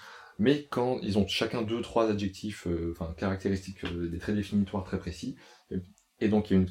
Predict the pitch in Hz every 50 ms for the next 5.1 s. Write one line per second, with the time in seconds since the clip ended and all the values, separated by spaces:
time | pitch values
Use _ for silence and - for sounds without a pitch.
0 | - - - - 123 123 127 117 - 110 - - 104 104 95 95 95 - - 95
1 | 90 107 104 101 92 - 101 95 95 - - 107 104 - - 85 80 90 92 92
2 | - 107 104 101 95 - - 90 90 85 80 80 80 82 82 82 85 87 90 82
3 | 78 - - 117 139 - - - - - _ - 98 95 95 98 95 - 131 135
4 | 135 - - 113 110 101 95 92 - 123 127 127 127 120 123 120 120 113 110 107
5 | -